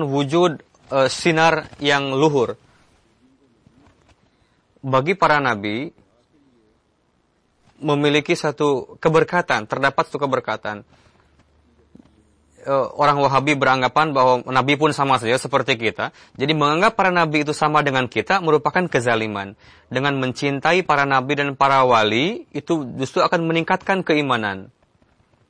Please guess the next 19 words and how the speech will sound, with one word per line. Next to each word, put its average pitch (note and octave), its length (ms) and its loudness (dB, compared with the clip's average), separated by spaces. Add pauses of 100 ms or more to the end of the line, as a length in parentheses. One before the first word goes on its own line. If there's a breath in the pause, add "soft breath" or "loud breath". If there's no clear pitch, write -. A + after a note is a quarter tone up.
(120)
Ini D#3+ 160 -4
merupakan C#3+ 480 0
suatu C#3+ 400 0
yang A#2+ 400 0
khus, - 560 -4
yang C3+ 240 -4
khas. - 640 0 (1900)
Bagaimana C3 400 -2
dengan C3+ 240 -2
mencintai C3+ 640 0
para C3 160 2
nabi B2+ 240 0
dan B2 80 -4
para B2+ 80 2
wali, A#2+ 320 0
keimanan C3+ 480 -2
pun E3+ 320 -2
bisa B2 240 -2
bertambah. A2 480 -4